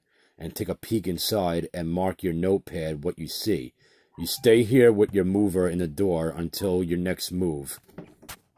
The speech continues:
Okay, so, like, for example, like, um, you'll probably see, like, a, a part in the game, like, for example, like, uh, you'll see,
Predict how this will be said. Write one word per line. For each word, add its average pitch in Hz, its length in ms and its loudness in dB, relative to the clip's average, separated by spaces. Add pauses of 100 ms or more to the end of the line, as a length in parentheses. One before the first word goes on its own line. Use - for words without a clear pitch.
(880)
Okay, 90 320 -2
so, - 160 -4
like, 101 160 0
for 110 200 2
example, 98 500 -2
like, 85 300 -4
um, 87 520 -2
you'll 101 140 2
probably 110 340 2
see, 104 260 0
like, 92 380 -2 (160)
a, 90 80 -6
a 87 160 -6
part 101 300 -2
in 90 60 -6
the 87 60 -4
game, 92 300 -2
like, 85 260 -4 (540)
for 98 180 -4
example, 90 400 -2
like, 85 260 -4
uh, 80 300 -4
you'll 80 180 -4
see, 90 440 -2